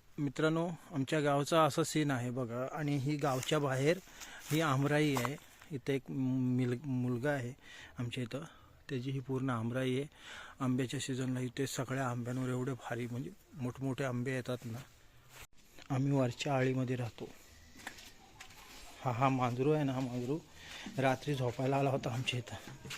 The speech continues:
तर मित्रांनो, ही आमच्या गावची ही वरची आळी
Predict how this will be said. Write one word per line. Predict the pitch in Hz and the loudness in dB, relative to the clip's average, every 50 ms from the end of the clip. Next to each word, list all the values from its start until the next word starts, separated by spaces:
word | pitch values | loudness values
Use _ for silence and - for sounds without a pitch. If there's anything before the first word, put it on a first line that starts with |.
| - - - - - 131 - - - - - - | -10 -8 -6 -4 -4 -6 -6 -10 -18 -20 -20 -20
तर | - - - - - 139 | -20 -20 -18 -10 -6 -4
मित्रांनो, | 131 123 - - 135 135 131 135 135 | -4 -4 -4 -2 0 2 4 4 2
ही | 123 120 135 135 135 139 139 - - - - - - - - - - - - - 101 92 92 - - - - - - | 2 2 0 0 0 -2 -4 -8 -12 -18 -20 -20 -20 -20 -20 -20 -20 -20 -16 -14 -12 -12 -12 -14 -18 -20 -16 -12 -10
आमच्या | 123 110 110 - - 139 131 | -10 -8 -8 -4 -2 0 0
गावची | 123 123 123 123 - - - 135 | 0 0 -2 -2 -2 -4 -4 -2
ही | 131 143 156 156 - - - - - - - - | -2 -2 -2 -4 -6 -12 -18 -20 -20 -14 -6 -2
वरची | - 131 117 - - - - 139 147 - - - - - - - - | 0 0 0 -2 -4 -6 -4 -4 -6 -6 -8 -12 -20 -20 -14 -8 -4
आळी | 135 127 123 123 | -2 0 0 0